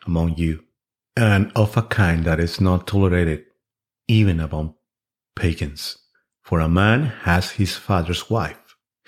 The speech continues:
and you are arrogant. Ought you not rather to mourn? Let him who has done this be removed from among you. For though absent in body, I am present in spirit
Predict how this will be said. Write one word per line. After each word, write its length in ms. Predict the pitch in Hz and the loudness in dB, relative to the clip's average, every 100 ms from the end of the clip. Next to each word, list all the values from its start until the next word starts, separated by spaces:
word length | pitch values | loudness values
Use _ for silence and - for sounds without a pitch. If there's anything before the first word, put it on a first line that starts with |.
| - | -2
and 160 | 85 | -2
you 300 | 82 98 98 | 2 2 2
are 180 | 98 98 - - | 2 -2 -6 0
arrogant. 680 | 98 95 90 73 - - - - _ _ _ _ | 2 2 0 -6 -10 -16 -16 -20 _ _ _ _
Ought 380 | - 120 120 - | 0 0 -2 -6
you 120 | 90 85 _ _ - | -10 -12 _ _ -2
not 320 | 104 98 98 | 2 4 4
rather 360 | 95 98 95 87 | 4 4 4 0
to 220 | - - | -2 -4
mourn? 360 | 80 80 87 107 _ _ _ _ - | -2 -2 -4 -6 _ _ _ _ -2
Let 140 | 120 131 | 0 4
him 360 | 120 95 82 _ _ _ _ _ _ | 4 2 -2 _ _ _ _ _ _
who 340 | - - 120 110 | -14 -2 0 2
has 320 | 101 110 - | 2 0 0
done 340 | 120 107 98 | 2 2 2
this 480 | 92 95 90 - _ _ _ | 2 0 0 -8 _ _ _
be 160 | 110 98 | 0 2
removed 460 | 87 87 98 95 | 2 2 4 2
from 140 | - 87 | 0 -2
among 340 | 85 85 85 | 0 2 0
you. 240 | 87 85 85 _ _ _ _ | 0 -2 -4 _ _ _ _
For 220 | - 110 | -2 2
though 440 | 90 98 98 95 - | 4 4 2 0 0
absent 440 | 107 104 - 117 | 2 2 0 2
in 140 | 117 107 | 4 4
body, 480 | 90 87 82 76 _ - | 4 2 -2 -8 _ 0
I 200 | 101 104 | 2 4
am 200 | 110 104 | 2 0
present 600 | - 104 104 95 87 85 | 0 0 0 -4 -4 -4
in 40 | |
spirit 640 | - - 104 87 82 - | -6 -4 -2 0 -2 -8